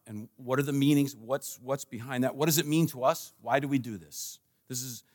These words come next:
this is very important for us to, uh, to understand. So I wanna read a passage to you. This is First Corinthians eleven, twenty-three to twenty-nine. And the Apostle Paul is writing about this very thing, the Lord's Supper.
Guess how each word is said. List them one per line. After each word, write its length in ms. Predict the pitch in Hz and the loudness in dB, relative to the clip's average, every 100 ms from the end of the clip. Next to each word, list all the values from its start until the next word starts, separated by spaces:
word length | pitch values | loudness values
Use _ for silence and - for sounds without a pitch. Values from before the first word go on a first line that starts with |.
| _ | _
this 160 | 131 120 | -10 -8
is 80 | 120 | -6
very 260 | 127 131 | 2 4
important 460 | 127 - 131 110 113 | 4 0 -8 -12 -12
for 160 | 117 | -8
us 200 | 110 - - | -8 -8 -10
to, 360 | 117 104 101 | -10 -10 -10
uh, 120 | 90 90 _ _ | -12 -14 _ _
to 100 | - | -2
understand. 400 | 151 143 - 123 | 2 2 2 0
So 100 | 104 | -2
I 40 | 135 | 0
wanna 160 | 196 | 2
read 320 | 151 147 170 147 | 4 4 4 2
a 20 | |
passage 580 | - 143 143 156 165 - | 0 -4 -2 -2 -6 -12
to 80 | 170 | -10
you. 140 | 175 - _ - | -10 -10 _ -4
This 140 | 147 | -4
is 120 | 147 | -4
First 260 | - 175 - | -4 -4 -2
Corinthians 400 | 170 156 156 127 | -6 0 2 2
eleven, 600 | 107 107 117 107 92 92 _ _ | 0 0 0 0 -4 -14 _ _
twenty-three 500 | - 156 170 165 151 | -2 4 4 4 0
to 80 | 139 | -2
twenty-nine. 800 | 127 - 127 131 95 87 135 185 _ _ _ _ _ _ _ _ - - | -2 -6 -2 2 2 0 -6 -14 _ _ _ _ _ _ _ _ -20 -6
And 320 | 110 107 104 | -2 0 0
the 80 | 110 | 0
Apostle 400 | 107 127 139 123 | -2 0 -2 -4
Paul 320 | - 135 139 | -4 0 2
is 160 | 131 110 | 0 -4
writing 460 | 113 117 98 147 - _ _ _ _ - | -4 -4 -6 -10 -12 _ _ _ _ -2
about 340 | 139 156 123 | 2 4 2
this 220 | 131 151 | -2 -4
very 200 | 143 143 | -2 -4
thing, 220 | 139 113 95 | -4 -6 -6
the 80 | |
Lord's 240 | 104 127 127 | 0 0 0
Supper. 360 | - 90 82 | -6 -12 -18